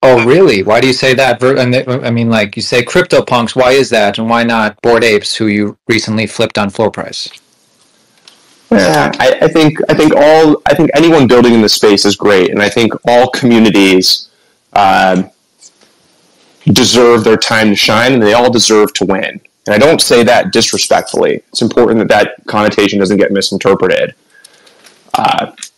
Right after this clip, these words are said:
Speaker 2: I, I genuinely believe that what N F Ts to me have become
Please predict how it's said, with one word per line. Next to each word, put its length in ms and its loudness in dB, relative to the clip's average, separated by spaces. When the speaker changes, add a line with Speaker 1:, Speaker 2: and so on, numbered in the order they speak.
Speaker 2:
I, 600 0
I 580 0
genuinely 560 2
believe 540 2
that 680 0
what 260 2
N 140 0
F 180 0
Ts 520 2
to 160 -2
me 280 2
have 300 -2
become 720 0